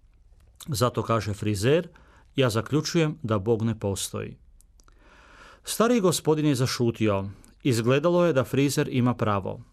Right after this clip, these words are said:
Poslije par minuta frizer je završio svoj posao, čovjek je platio, zahvalio se i izišao na ulicu. Učinivši par koraka,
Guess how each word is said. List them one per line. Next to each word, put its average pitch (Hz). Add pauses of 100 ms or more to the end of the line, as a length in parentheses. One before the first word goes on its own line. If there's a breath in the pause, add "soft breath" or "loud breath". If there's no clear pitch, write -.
(380)
Poslije 117
par 113
minuta 120
frizer 113
je 120
završio 110
svoj 101
posao, 156 (640 soft breath)
čovjek 151
je 95
platio, 151 (140)
zahvalio 123
se 127
i 127
izišao 120
na 117
ulicu. 98 (1080 loud breath)
Učinivši 180
par 151
koraka, 110